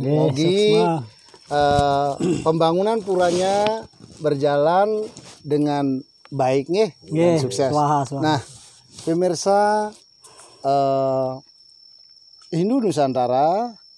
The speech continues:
Speaker 2: inilah tiga saudara kita yang sedang membangun Jag-, eh, Pura Jagatnata yang tepat berada di Payung Mulia. Untuk itu, Ide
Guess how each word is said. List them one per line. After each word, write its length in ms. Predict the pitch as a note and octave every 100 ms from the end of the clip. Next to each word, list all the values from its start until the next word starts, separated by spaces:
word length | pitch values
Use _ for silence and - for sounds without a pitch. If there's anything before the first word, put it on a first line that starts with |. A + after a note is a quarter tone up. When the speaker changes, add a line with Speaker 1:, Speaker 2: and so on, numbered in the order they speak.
| -
Speaker 2:
inilah 540 | C#3+ D3 D3 D#3+ E3+ - - - -
tiga 640 | - C3+ C#3 C3+ C3+ C3 B2
saudara 480 | - C3 C3 C3+ A#2+
kita 540 | B2+ - D#3+ G#3 C4 - - A2 - _ _ _ _
yang 240 | D3 D3 D3
sedang 340 | - D3 E3 E3
membangun 800 | D3+ B2+ B2 C#3 F3 F#3+ G#3+ D3+
Jag-, 240 | C#3 C3 B2 _
eh, 160 | C#3 C3+
Pura 320 | C3 C#3+ F3+
Jagatnata 920 | F3 C3 A#2+ A2+ A#2 G#2 C3 C#3+ E3 E3+
yang 240 | A#2 A#2
tepat 320 | G#2+ - D#3+ - - - - -
berada 640 | C#3+ C#3 C3+ C3 C#3+ D3+ D3
di 400 | C3 B2 D#3 D3
Payung 400 | - C3+ C3+ B2+
Mulia. 380 | A#2+ A#2 G#2 F#2+ F2+ - - - - - -
Untuk 260 | C#3 D3
itu, 600 | B2+ C3 F3+ G3+ A3 A#3+ B3+ _ _ _ _ _
Ide 640 | D3+ D3 F3+ G#3 A3+ A#3+